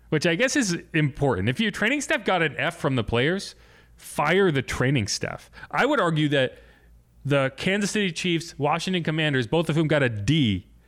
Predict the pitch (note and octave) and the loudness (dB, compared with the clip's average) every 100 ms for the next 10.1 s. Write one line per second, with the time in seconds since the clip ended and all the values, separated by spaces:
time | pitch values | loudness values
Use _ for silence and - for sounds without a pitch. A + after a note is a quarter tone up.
0 | - - _ _ - _ - F3+ F3 D#3+ | -20 -20 _ _ -20 _ -2 0 0 -2
1 | F3+ D#3 B2+ C#3+ C3+ A#2+ A2+ F#2 - - | -2 0 0 2 2 2 0 -4 -10 -16
2 | - - - - A#2+ D#3+ G3 G3+ F#3+ - | -20 -20 -20 -14 -2 0 0 0 -2 -2
3 | A#3 A#3 G3+ D#3 C3 - C#3+ B2 F2+ - | -2 -2 -2 -2 -4 -2 -2 -2 -6 -16
4 | - - - - F#3 C#4 D4 C#4+ G#3+ - | -20 -20 -12 -2 0 2 0 -2 -4 0
5 | E3 A3+ F3 E3 D3 - D#3+ F#3+ G#3+ - | 0 0 0 0 -2 -4 -2 -2 -4 -12
6 | - - - F3 D3+ F#3 F3 - F#3 A#3+ | -18 -10 0 0 2 -2 -2 -2 2 2
7 | A#3+ F#3+ G3+ - F#3 - E3 E3+ G3+ A#3 | 0 0 -2 0 -2 0 -2 0 0 0
8 | A#3 D#3 D3 - G3+ A#3 G#3 E3+ D3 E3+ | 0 -2 -2 2 2 2 2 2 2 2
9 | B2+ F2+ - - - - - G3 A3 G3 | 2 -2 -8 -18 -20 -20 -4 -2 0 -2
10 | F3+ | -4